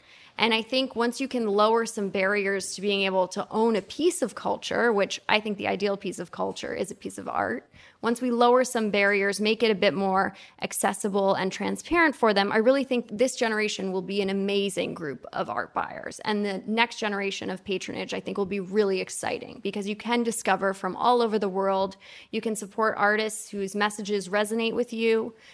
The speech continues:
You can bring in diversity. You can bring in different cultures, different languages. It's just, like, a really exciting time, I think, for,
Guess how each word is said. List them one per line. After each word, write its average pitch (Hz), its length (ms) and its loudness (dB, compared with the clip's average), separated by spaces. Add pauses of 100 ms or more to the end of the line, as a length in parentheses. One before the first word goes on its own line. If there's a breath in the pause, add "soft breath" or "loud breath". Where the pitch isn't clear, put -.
(120 loud breath)
You 214 100 -6
can 208 200 -2
bring 208 240 0
in 196 240 -2
diversity. 226 640 2
You 208 240 -2
can 196 160 -4
bring 196 220 -2
in 190 280 -4 (300 loud breath)
different 202 340 -4
cultures, 262 420 2
different - 300 -4
languages. 226 540 2
It's 196 120 -10
just, 262 180 2
like, 226 120 0
a 208 60 0
really 196 380 0
exciting 185 580 -2
time, 202 500 2
I 254 160 0
think, 240 240 0
for, 226 460 2